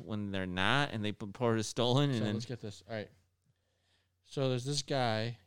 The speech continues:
Speaker 2: He's out of a city that's near us.
Speaker 1: Yep.
Speaker 2: He has no license.
Speaker 1: No.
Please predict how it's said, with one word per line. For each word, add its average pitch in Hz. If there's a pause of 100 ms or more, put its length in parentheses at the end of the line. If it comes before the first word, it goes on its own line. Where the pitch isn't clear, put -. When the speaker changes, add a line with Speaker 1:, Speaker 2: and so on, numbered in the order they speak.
(120)
Speaker 2:
He's 123
out 120
of 120
a 117
city 120
that's 107
near 110
us. 95 (180)
Speaker 1:
Yep. 107 (800)
Speaker 2:
He 139
has 120
no 120
license. 123 (160)
Speaker 1:
No. 95